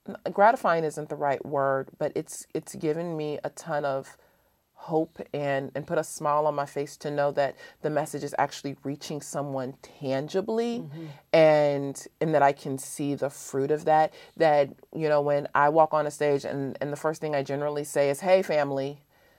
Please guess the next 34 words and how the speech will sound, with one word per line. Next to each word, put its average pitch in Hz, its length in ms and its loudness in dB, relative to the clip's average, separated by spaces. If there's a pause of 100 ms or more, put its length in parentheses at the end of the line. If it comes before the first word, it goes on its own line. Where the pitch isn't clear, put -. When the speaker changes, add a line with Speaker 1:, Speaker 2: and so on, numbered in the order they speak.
(140)
Speaker 1:
you 180 140 -2
know, 165 140 6
that 147 200 2
that 160 200 8
actually 156 400 2
means 151 240 -2
something 156 180 -2
because 165 240 -4
I 165 240 8
mean 160 300 -4
it. - 240 -8 (280)
Speaker 2:
Yeah. 160 260 -10 (420)
Speaker 1:
And 156 420 2 (100)
that 143 320 2
they 160 200 8
can 160 260 -4
receive 147 640 -2
it 131 300 0
as 143 260 4
family, 143 300 -2
even 165 320 -2
though 147 120 4
culture 165 460 -2
is 156 100 -2
saying 147 300 0
that 127 140 -2
because 143 320 0
I'm 139 180 -4
Black, 143 340 2 (420)
I 151 180 12
should 156 340 -2
be 143 200 -6
able 143 380 2
to, 143 580 -2